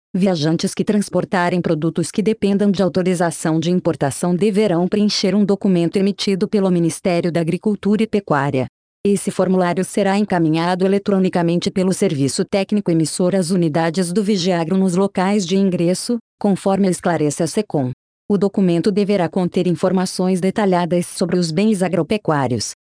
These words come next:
como quantidade, forma de acondicionamento, país de origem e procedência, além do modal e da via de transporte autorizados e do local de entrada no país. Também será exigida a indicação do prazo de validade da autorização e dos dados do viajante responsável pelo transporte.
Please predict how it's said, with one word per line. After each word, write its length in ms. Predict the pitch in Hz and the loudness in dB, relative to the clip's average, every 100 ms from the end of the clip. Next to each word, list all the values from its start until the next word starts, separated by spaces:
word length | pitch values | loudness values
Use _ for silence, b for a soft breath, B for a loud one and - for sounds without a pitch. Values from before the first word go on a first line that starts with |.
| _ | _
como 220 | - 180 | -2 0
quantidade, 680 | 170 185 190 165 170 160 139 - _ | 0 -2 0 0 0 0 -4 -8 _
forma 360 | - 190 185 165 | -4 0 2 0
de 80 | 156 | 0
acondicionamento, 1040 | 156 180 165 - 185 190 202 165 165 185 180 _ | -2 -2 -2 -2 0 2 2 2 0 -2 -6 _
país 320 | 165 160 170 | -2 0 0
de 80 | 151 | 0
origem 440 | 175 170 175 185 180 | 0 2 2 2 0
e 40 | |
procedência, 840 | 214 208 - 165 170 180 - 135 - - | 0 -2 -2 0 0 0 -2 -6 -6 -4
além 320 | 156 156 214 | -2 0 2
do 80 | 208 | 2
modal 400 | 196 175 190 220 | 2 2 0 0
e 40 | 196 | 0
da 140 | 190 | 0
via 220 | 165 165 | 0 -2
de 140 | 160 170 | -2 0
transporte 680 | 214 220 - 208 226 220 | 0 0 -2 -2 0 0
autorizados 720 | 185 - 139 135 151 160 165 | 0 0 0 0 0 0 0
e 80 | 151 | 0
do 80 | 165 | 0
local 340 | 175 175 190 | 0 0 -2
de 120 | 190 208 | 2 2
entrada 440 | 208 214 202 185 | 2 0 0 0
no 120 | 180 | 0
país. 520 | 233 208 143 - - - _ _ _ | 0 0 -2 -4 -10 -18 _ _ _
Também 420 | 240 208 180 214 202 | 0 2 2 0 0
será 300 | 202 180 165 | 0 0 0
exigida 520 | 160 156 151 147 165 | 0 0 0 0 2
a 60 | |
indicação 560 | 170 170 170 165 - 170 | 0 0 -2 -2 -2 -2
do 100 | 156 | -2
prazo 340 | - 165 160 | 0 0 0
de 120 | 165 165 | -2 -2
validade 500 | 165 156 156 160 165 | 0 0 0 0 0
da 120 | 151 | 0
autorização 840 | 160 185 185 175 170 - 226 233 | 0 0 -2 0 -2 -2 0 2
e 60 | 240 | 2
dos 180 | 214 180 | 0 0
dados 400 | 170 165 160 151 | 0 0 0 -2
do 140 | 160 | 0
viajante 520 | 156 160 151 160 156 | 0 0 0 0 0
responsável 760 | 175 190 - 160 - 175 165 165 | -2 -2 -2 -4 -2 -2 0 0
pelo 200 | 196 196 | 0 0
transporte. 800 | 208 220 202 - 151 139 - | 0 0 -2 -2 -2 -2 -6